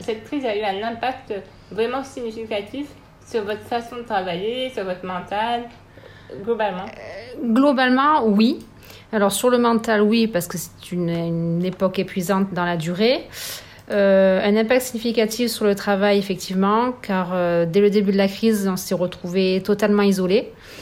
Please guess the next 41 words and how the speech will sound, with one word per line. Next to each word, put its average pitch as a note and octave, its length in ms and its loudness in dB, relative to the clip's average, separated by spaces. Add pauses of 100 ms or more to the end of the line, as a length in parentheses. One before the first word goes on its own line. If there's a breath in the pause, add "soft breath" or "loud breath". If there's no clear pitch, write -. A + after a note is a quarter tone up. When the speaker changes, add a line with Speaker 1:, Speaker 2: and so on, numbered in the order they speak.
(540 loud breath)
Speaker 2:
Donc, F3+ 360 -4
euh, F#3 180 4
à F3+ 40 4
devoir G3 300 2
gérer G3 320 2
seul, G#3 480 4
euh, F#3 340 4
l'approvisionnement F#3 520 0
en F#3+ 80 2
matériel, F#3+ 640 2
c'était F3 340 -8
très, C#4+ 240 -4
très C4+ 220 0
compliqué A3+ 420 -2
au G#3 60 4
départ, G#3+ 560 0 (500 loud breath)
parce F#3 220 -4
que G3+ 100 -2
les G3 140 2
masques, G3 400 0
il F3+ 40 -10
n'y F3 60 -6
en F3 60 -6
avait E3 180 -6
pas, B3 440 2
il C4+ 120 0
fallait F#3+ 300 -2
courir F#3+ 220 0
derrière F#3 140 2
les F3 60 0
pharmacies F3 540 -4
pour F3 160 -2
avoir E3 160 -2
du D#3+ 100 -10
matériel. G#3 880 0
Les G#3 140 4
prix A3 560 0
ont F3+ 180 -4
doublé, G3 480 2
voire E3 240 -2
triplé. A3 480 0